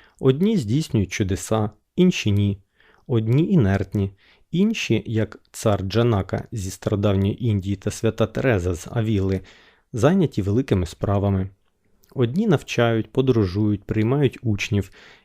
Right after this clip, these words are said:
інші проводять життя мовчки і скромно, немов тінь.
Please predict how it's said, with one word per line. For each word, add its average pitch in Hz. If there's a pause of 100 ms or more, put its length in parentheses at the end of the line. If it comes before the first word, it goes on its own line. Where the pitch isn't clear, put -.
(100)
інші 147
проводять 104
життя 95
мовчки 95
і 147
скромно, 95 (300)
немов 104
тінь. 95